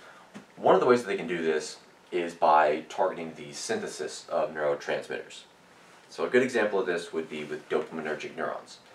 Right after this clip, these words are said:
Dopaminergic neurons are going to have D two autoreceptors. D two receptors, as we're going to find out, uh, later in lecture nine, are G I coupled.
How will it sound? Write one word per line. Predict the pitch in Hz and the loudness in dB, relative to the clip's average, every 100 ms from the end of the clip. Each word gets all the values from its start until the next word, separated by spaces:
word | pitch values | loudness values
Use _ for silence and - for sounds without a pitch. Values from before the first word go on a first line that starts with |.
| - - - - - | -20 -20 -20 -20 -6
Dopaminergic | - - 127 120 104 101 | 0 0 0 0 0 0
neurons | 98 92 87 | 0 2 2
are | 180 | 0
going | 87 175 | 0 0
to | |
have | 170 156 - - | 0 0 0 -8
D | 180 190 202 | -10 -10 -8
two | - 180 170 156 - - - - | -4 0 0 0 -8 -14 -20 -6
autoreceptors. | - 80 78 78 - - - - - - - - - - - - - - - - - - - - - - - - - - - - - - | 0 2 2 0 -4 -4 -2 -6 -8 -16 -20 -20 -20 -20 -20 -20 -20 -20 -20 -20 -20 -20 -20 -20 -20 -20 -20 -20 -20 -20 -20 -20 -20 -20
D | - 110 | -6 -4
two | 123 117 113 | -2 -2 -2
receptors, | 104 92 90 95 | 0 -2 -2 -6
as | - 87 | -8 -10
we're | 90 | -6
going | 90 92 | -2 -2
to | 95 | -2
find | 90 87 87 | 0 0 2
out, | 80 78 87 - - - | 2 4 2 -2 -14 -4
uh, | 82 82 | -2 0
later | 82 82 | -2 -4
in | 85 | -4
lecture | 82 80 90 | -6 -8 -6
nine, | 87 76 80 78 | -2 0 -2 -4
are | 78 78 73 | -2 -4 -4
G | 73 82 85 | -10 -10 -4
I | - 76 73 - | -2 -2 -2 -6
coupled. | - - - - | -8 -6 -6 -8